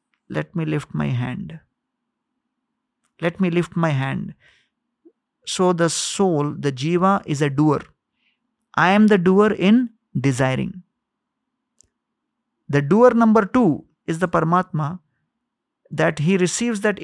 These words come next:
input. "Oh, Gauranga Das at this particular time in twenty twenty-three June wants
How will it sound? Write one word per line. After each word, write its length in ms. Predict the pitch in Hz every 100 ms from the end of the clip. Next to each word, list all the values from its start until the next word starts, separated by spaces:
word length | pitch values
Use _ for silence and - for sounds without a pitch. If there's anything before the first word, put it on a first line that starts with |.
| 180
input. 340 | 175 151 - _ _
"Oh, 420 | 190 196 - 202 _ _ _ _ _ _ 139
Gauranga 400 | 151 170 185 175
Das 420 | 165 170 170 - - _
at 200 | - 139
this 120 | 165 - 165
particular 380 | 156 - 165 156 -
time 340 | 151 151 156 151 _ _ _ _ _ _ _ _ _ _ -
in 140 | 147 156
twenty 200 | 151 151 156
twenty-three 720 | 147 147 - 156 147 147 - _
June 440 | 123 139 151 151 151 _ _ - 151
wants 200 | 160